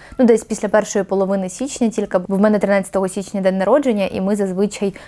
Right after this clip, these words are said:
аж після мого дня народження тільки розбираємо ялинку, десь там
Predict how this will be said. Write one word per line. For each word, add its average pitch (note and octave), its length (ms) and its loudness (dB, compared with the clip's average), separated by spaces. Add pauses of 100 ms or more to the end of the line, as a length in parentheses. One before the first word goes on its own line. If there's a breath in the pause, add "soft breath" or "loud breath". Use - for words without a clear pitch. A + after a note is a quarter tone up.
аж - 160 -4
після F#3+ 360 -2
мого F3+ 240 0
дня F3 140 -4
народження F#3+ 540 0
тільки F3+ 280 -6
розбираємо F3 560 0
ялинку, F#3+ 460 0
десь F3+ 180 0
там E3+ 260 -4